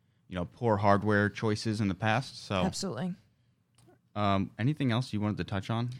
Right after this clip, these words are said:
Speaker 2: So it was, it was making differentiation in our voices when we talk to them versus how we talk to each other.
Speaker 1: Mm-hmm.
Speaker 2: Um, making sure that we're only saying things once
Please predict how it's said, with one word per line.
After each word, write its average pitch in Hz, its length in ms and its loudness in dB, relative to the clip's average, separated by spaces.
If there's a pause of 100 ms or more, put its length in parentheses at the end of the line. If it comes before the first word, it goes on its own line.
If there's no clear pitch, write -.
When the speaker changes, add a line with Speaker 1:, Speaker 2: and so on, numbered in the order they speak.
Speaker 2:
So 202 260 2
it - 100 0
was, 196 640 4
it 190 160 2
was 196 340 4
making 240 680 0 (100)
differentiation 233 920 2
in 208 120 2
our 208 120 8
voices 202 480 2
when 190 120 2
we 190 80 2
talk 190 280 2
to 202 100 0
them 185 200 4
versus 180 320 0
how 180 120 4
we 175 80 2
talk 175 260 0
to 202 120 0
each 214 140 -2
other. 185 420 4
Speaker 1:
Mm-hmm. 117 460 -6
Speaker 2:
Um, 170 520 6 (840)
making 196 300 4
sure 202 180 4
that 196 120 8
we're 180 120 4
only 185 260 4
saying 196 360 4
things 190 320 2
once 180 680 2